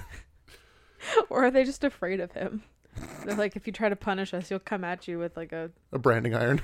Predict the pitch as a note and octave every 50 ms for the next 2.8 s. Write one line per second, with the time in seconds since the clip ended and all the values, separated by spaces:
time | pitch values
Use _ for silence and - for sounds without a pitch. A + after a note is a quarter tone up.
0 | - - A#3 G#3 A#3+ C4+ B3 B3+ C#4 B3 C#4+ C4 B3+ A#3+ B3 A#3 G#3+ G#3+ G#3 G3+
1 | F#3+ B3+ C4 D4 _ _ - - A3+ A3 A#3 A3+ A3+ _ - - A3 A3 - -
2 | A3+ G#3+ A3 A#3+ - A3 F#3+ G3 G#3 G3 F3+ - - - - A3+